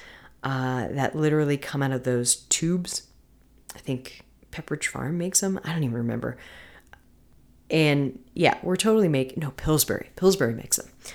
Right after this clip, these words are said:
Uh, we're making those. We're getting, picking up a small turkey from Whole Foods. Like, I mean, it's, it's gonna be a chill Thanksgiving with just us. We're not, we're not,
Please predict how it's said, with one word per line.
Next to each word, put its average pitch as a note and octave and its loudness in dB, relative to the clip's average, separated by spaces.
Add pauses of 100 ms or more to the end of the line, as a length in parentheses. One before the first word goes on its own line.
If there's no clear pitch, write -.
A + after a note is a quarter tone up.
(520)
Uh, D3 2
we're G3 6
making B3 10
those. G#3+ 4
We're C#3+ 2
getting, C3+ -2
picking F#3+ 4
up F3 0
a C3 0 (120)
small D#3+ 2
turkey G3+ 0
from C#3 -6
Whole A#2 -8
Foods. B3+ 2
Like, E3 0 (440)
I - -4
mean, D#4 2
it's, F4+ 6 (260)
it's - 6
gonna D#4 4
be A#3 6
a F#3 6
chill D3+ 2 (420)
Thanksgiving B2 0
with - -6
just - 2
us. B2+ 2
We're C3+ 0
not, F3 -2
we're D#3 0
not, D3+ 0